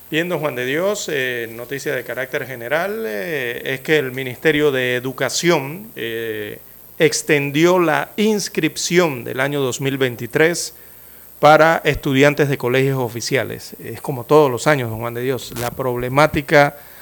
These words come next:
de la matrícula, sobre todo para los, eh, estudiantes nuevos en las escuelas oficiales, en este caso los colegios. Eh, aquí específicamente se habla de los estudiantes de los colegios oficiales. Eh,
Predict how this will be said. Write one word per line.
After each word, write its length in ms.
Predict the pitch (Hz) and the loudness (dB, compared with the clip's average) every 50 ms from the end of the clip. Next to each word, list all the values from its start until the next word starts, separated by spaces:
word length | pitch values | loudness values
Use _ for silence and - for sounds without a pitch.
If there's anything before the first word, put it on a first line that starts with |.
| - - - - | -20 -20 -14 -6
de 280 | - 120 131 139 143 139 | 2 6 8 8 8 8
la 120 | 139 135 | 6 4
matrícula, 600 | 127 123 117 113 - 147 151 143 - 135 117 110 104 | 2 2 0 0 2 2 2 2 2 0 -2 -2 -2
sobre 260 | - 120 110 107 113 | -4 -4 -4 -4 -2
todo 240 | - 135 135 135 123 | 0 2 2 4 4
para 200 | 131 120 117 113 | 4 2 2 0
los, 360 | 117 113 117 113 98 - - | -2 -4 -4 -6 -8 -8 -8
eh, 140 | 131 127 117 | -6 -6 -6
estudiantes 580 | 107 - - 127 123 123 131 131 131 139 120 | -8 -8 -8 -4 -2 -2 0 0 0 0 0
nuevos 560 | 131 135 139 147 147 139 123 117 117 120 - - - - - - - - - - - - | 0 0 2 4 4 4 2 0 -4 -6 -8 -14 -20 -20 -20 -20 -20 -20 -20 -20 -8 -2
en 560 | - 139 139 147 147 151 156 160 160 175 208 - | 2 4 4 4 4 2 0 -2 -4 -6 -6 -4
las 420 | - 123 131 135 143 147 139 - | 0 2 4 4 4 2 0 -2
escuelas 380 | 139 - - 147 131 131 127 120 | -4 -4 -2 0 2 2 2 0
oficiales, 680 | 120 107 - 110 104 - 127 117 107 98 101 95 98 | -4 -8 -10 -10 -8 -4 -4 -2 -2 -4 -6 -8 -8
en 120 | 139 127 | -8 -8
este 180 | 123 - - 135 | -6 -4 -4 -2
caso 260 | - 127 123 - 131 | 0 0 0 0 0
los 140 | 120 117 - | -2 -2 -4
colegios. 640 | - - 120 120 117 104 - 120 113 98 101 - - - - - - - - - - - - - | -2 0 2 2 2 0 -2 -6 -10 -10 -12 -14 -18 -20 -20 -20 -20 -20 -20 -20 -20 -20 -12 -6
Eh, 880 | - 123 127 123 120 120 120 117 113 113 113 110 107 107 107 117 - - - - - - - - - - - | -2 0 0 2 2 0 0 0 0 0 -2 -2 -2 -4 -4 -6 -8 -12 -16 -20 -20 -20 -20 -20 -20 -8 -2
aquí 240 | - 143 127 - 170 | 0 0 4 4 4
específicamente 800 | 180 - 180 147 - 175 165 170 - 143 139 143 147 151 165 147 | 4 4 4 2 2 2 2 2 2 2 2 2 2 0 0 2
se 100 | - 143 | 4 4
habla 160 | 139 151 160 | 6 6 4
de 60 | 156 | 4
los 140 | 139 135 131 | 4 2 0
estudiantes 520 | 120 - 131 120 127 135 143 139 160 156 | 0 -2 -2 0 2 2 2 2 2 2
de 80 | 151 143 | 2 2
los 140 | 127 120 - | 0 0 -2
colegios 420 | - 131 123 127 131 139 147 139 | -2 -2 0 2 4 4 4 4
oficiales. 720 | 139 123 - 110 - - 135 135 147 160 180 208 202 - | 2 0 -2 -4 0 2 4 4 4 4 2 2 0 -2
Eh, 320 | - - 120 120 117 120 | -4 -2 -2 -2 -2 -4